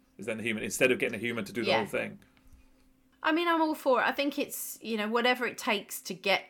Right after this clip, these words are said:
Speaker 2: whatever it is that you wanna get out of you, um, I'm all for that. And I think everyone has a different process. I've always been very much like, I'm,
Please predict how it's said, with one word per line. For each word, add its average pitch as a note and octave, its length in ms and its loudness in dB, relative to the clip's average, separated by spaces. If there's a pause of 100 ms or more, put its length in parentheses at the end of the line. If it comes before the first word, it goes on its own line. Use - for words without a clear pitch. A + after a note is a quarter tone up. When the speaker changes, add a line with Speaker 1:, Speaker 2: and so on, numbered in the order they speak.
Speaker 2:
whatever F#3 500 -2
it - 80 -4
is F3+ 100 -4
that E3+ 80 -12
you F#3 120 -6
wanna E3+ 120 -2
get E3 140 -6
out E3 320 4
of - 140 -14
you, B2+ 280 -6 (420)
um, E3 380 -2
I'm E3+ 220 0
all E3+ 140 -2
for E3 420 2
that. C3+ 240 0
And D#3 80 -2
I D#3 60 -2
think E3+ 220 -8
everyone D#3+ 340 -4
has D#3+ 180 -8
a D3+ 60 -10
different D#3 360 -10
process. D#3+ 640 -4
I've F#3+ 220 2
always F#3 200 -2
been E3 220 -4
very D#3+ 200 0
much - 280 -6
like, D#3 160 0
I'm, D#3+ 200 -4